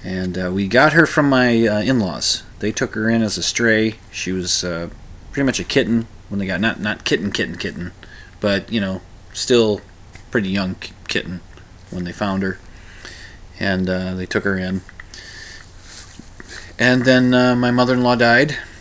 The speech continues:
Father-in-law couldn't stay in that house. We had to put him in assisted living, and, uh, the cat ended up coming to us.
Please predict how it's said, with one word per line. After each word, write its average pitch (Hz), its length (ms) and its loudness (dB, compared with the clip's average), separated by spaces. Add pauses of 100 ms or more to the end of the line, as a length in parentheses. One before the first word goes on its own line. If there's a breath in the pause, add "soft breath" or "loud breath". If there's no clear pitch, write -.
(240 loud breath)
Father-in-law 117 440 4
couldn't 113 520 0 (760)
stay 113 300 0
in 110 100 2
that 110 180 0
house. 113 380 -4
We 104 80 -2
had 92 100 -4
to - 60 -18
put 110 80 -2
him 104 80 -2
in 104 60 -2
assisted 101 420 -4
living, 170 340 2
and, 139 320 -2
uh, 120 380 -2 (260)
the - 80 -18
cat 110 240 -2
ended 101 220 -4
up 95 100 -10
coming 90 240 -6
to 85 100 -6
us. - 240 -10